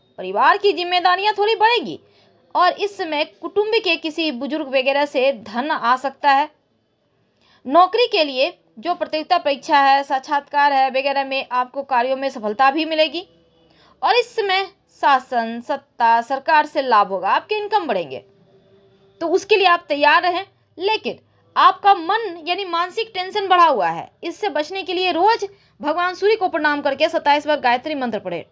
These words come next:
टेंशन में कमी आएगी। वृश्चिक वालों, आपकी राशि पर ग्रहण लगा है, केतु भी बैठा है लग्न में जम के, तो मन की स्थिति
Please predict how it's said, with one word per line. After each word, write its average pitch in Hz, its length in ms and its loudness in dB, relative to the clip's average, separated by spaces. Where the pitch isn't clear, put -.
टेंशन 311 360 -2
में 339 120 0
कमी 226 300 -2
आएगी। 120 320 -10
वृश्चिक 359 360 2
वालों, 320 220 0
आपकी 311 260 4
राशि 294 320 0
पर 330 200 -2
ग्रहण 247 300 -6
लगा 262 300 0
है, 269 200 -2
केतु 262 260 0
भी 330 140 2
बैठा 294 300 2
है 302 140 6
लग्न 277 280 -2
में 285 140 -4
जम 262 180 -2
के, 262 200 -4
तो 277 60 0
मन 381 440 0
की 370 140 -2
स्थिति 370 420 -2